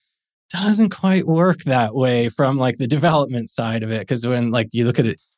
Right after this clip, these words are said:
from a, if you're an individual developer, you go and look at it and you're like, "Well, yeah, it'd be nice if we could all a-, in aggregate move this supply curve out. We all join hands and we, you know,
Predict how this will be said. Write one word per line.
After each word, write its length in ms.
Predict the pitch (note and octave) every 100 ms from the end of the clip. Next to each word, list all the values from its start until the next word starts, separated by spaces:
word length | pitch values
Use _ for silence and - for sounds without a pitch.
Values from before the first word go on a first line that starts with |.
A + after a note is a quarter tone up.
| _
from 140 | C3
a, 200 | A2+ G#2+ -
if 120 | -
you're 160 | A2+ G#2
an 100 | G#2
individual 560 | A#2 B2+ A2+ F#3 D#3+
developer, 440 | A#2 G#2+ G#2+ G#2+ A2+
you 140 | A2+
go 140 | B2+ B2
and 120 | A2+
look 160 | B2+ -
at 60 |
it 20 | A2+
and 80 |
you're 80 | A2
like, 140 | A2 -
"Well, 240 | B2+ A2+ - _ _ _ -
yeah, 80 | E3
it'd 120 | G2+
be 100 | G#2
nice 420 | A#2 D#3 B2 -
if 100 | A2
we 80 | A#2
could 120 | A2
all 260 | G#2+ A2 G2+ - _ _ -
a-, 180 | B2 A#2
in 240 | C3 A#2
aggregate 420 | A#2 B2 A#2+ A#2 A#2
move 220 | A#2 A2+
this 180 | A2+ -
supply 380 | A#2 B2+ A#2
curve 220 | A2+ A#2 A2
out. 140 | A#2+
We 100 | B2
all 200 | B2 B2
join 340 | A2 B2+ B2 A#2+
hands 360 | A#2+ A#2+ B2+
and 120 | B2 A#2
we, 240 | A#2+ A2+ - _ -
you 120 | D3
know, 280 | B2 A2+